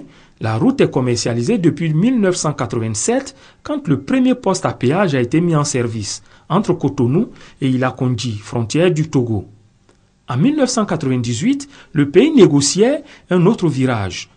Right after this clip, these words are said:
celui du pesage. Aujourd'hui, le Bénin compte sept postes de péage et pesage. Sur les routes internationales béninoises, les prix varient de mille francs à treize mille cinq cents francs C F A.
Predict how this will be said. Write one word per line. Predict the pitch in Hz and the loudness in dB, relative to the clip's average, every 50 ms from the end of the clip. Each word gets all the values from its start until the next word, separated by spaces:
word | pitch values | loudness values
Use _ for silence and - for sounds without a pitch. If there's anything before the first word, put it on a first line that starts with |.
| _ | _
celui | - - - 120 135 180 175 | -8 -6 -4 -2 -2 -2 -2
du | 160 165 | -2 -2
pesage. | 160 147 135 117 104 110 98 90 82 78 - - - _ _ _ | -2 -2 -2 -2 -2 -2 -4 -6 -8 -10 -14 -16 -18 _ _ _
Aujourd'hui, | 151 156 143 127 139 127 123 113 104 135 190 254 302 285 - - - - _ - | 4 4 4 4 2 2 0 -2 -2 0 0 0 0 -2 -6 -14 -20 -18 _ -2
le | 143 131 | -2 0
Bénin | 117 139 147 202 240 247 | 2 2 2 2 0 0
compte | 247 - 226 233 226 | 0 -2 -2 -2 -2
sept | - - - 269 262 269 - | -2 -2 -2 -2 -2 -2 -4
postes | - 202 196 196 - - - - - _ - | -4 -2 -2 -2 -4 -8 -12 -16 -16 _ -8
de | 120 127 | -6 -6
péage | 120 - - 127 147 190 208 220 226 220 - - - | -6 -4 0 0 2 2 2 0 -2 -4 -6 -6 -6
et | 139 - | -8 -6
pesage. | - 127 120 110 120 113 101 87 87 87 - - - _ _ _ _ _ _ _ _ | -2 -2 -2 0 0 -2 -2 -4 -6 -10 -12 -14 -16 _ _ _ _ _ _ _ _
Sur | - - - 302 302 | -10 -4 -2 0 2
les | 269 190 160 | 4 4 6
routes | 156 170 190 190 190 160 | 6 6 4 4 2 0
internationales | 131 123 117 135 135 135 147 139 131 135 131 - - 156 185 233 220 160 | 0 0 0 0 -2 0 0 0 0 -2 -4 -4 -4 0 0 0 2 2
béninoises, | 139 131 127 120 117 131 147 175 220 240 240 - - - - - - _ - | 0 0 0 0 0 0 0 0 0 -2 -4 -6 -10 -18 -20 -20 -18 _ -4
les | 131 131 | -4 -4
prix | 131 - - 262 | -2 2 4 4
varient | 233 151 147 147 139 131 156 190 240 254 - - - _ - | 4 4 2 2 2 2 0 0 0 -2 -6 -12 -20 _ -4
de | 117 131 127 | -2 0 0
mille | 131 131 170 240 262 247 | 0 2 2 2 2 0
francs | - - - 143 143 170 220 - - - _ _ | -2 -4 -4 -4 -2 -2 -4 -6 -12 -20 _ _
à | - 113 104 | -10 -8 -8
treize | - - 147 180 226 226 190 | -6 -4 0 0 0 2 2
mille | 196 196 190 | 2 0 0
cinq | - - 180 160 156 | -2 -2 -2 -2 -2
cents | - 160 147 147 | 0 -2 -4 -4
francs | - - 127 120 | -4 -6 -6 -6
C | - - 117 113 | -6 -4 -6 -6
F | 104 - - | -6 -8 -10
A. | 92 82 - | -12 -12 -14